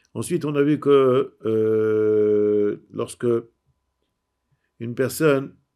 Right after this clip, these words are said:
qui vient à faire l'Havdalah avant la tombée de la nuit, ce qu'on a vu dans des cas spécifiques, comme par exemple quelqu'un qui est un soldat ou des choses comme ça, il préfère qu'il le fasse pas devant tout le monde, ou alors qu'il explique aux gens pourquoi il le fait.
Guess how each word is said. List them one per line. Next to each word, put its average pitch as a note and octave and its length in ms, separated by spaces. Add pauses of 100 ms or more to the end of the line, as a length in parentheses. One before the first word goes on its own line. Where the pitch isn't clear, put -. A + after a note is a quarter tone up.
(3000)
qui - 160
vient C#3 460
à A2 100
faire C3+ 260
l'Havdalah A#2+ 360
avant B2+ 440
la A2+ 120
tombée G#2+ 240
de G2 40
la G2+ 100
nuit, D3 280 (220)
ce - 80
qu'on G2+ 100
a G#2+ 80
vu B2+ 120
dans G#2+ 120
des G2 100
cas G#2+ 140
spécifiques, A#2+ 600 (260)
comme F#2 140
par F#2+ 100
exemple G2+ 220
quelqu'un G#2+ 340
qui F#2+ 120
est - 20
un G2 60
soldat G#2+ 320
ou G#2 40
des F#2+ 80
choses E2+ 140
comme A2 120
ça, D3 120
il B2+ 60
préfère A2+ 300
qu'il A2+ 120
le G2 60
fasse G#2+ 360 (300)
pas B2 140
devant D3+ 260
tout C#3 120
le C#3+ 60
monde, C3+ 360 (320)
ou G#2 100
alors B2+ 240
qu'il A2 160
explique B2 400
aux D#3+ 60
gens C#3+ 140
pourquoi C3+ 260
il C#3 60
le C3+ 100
fait. C#3 360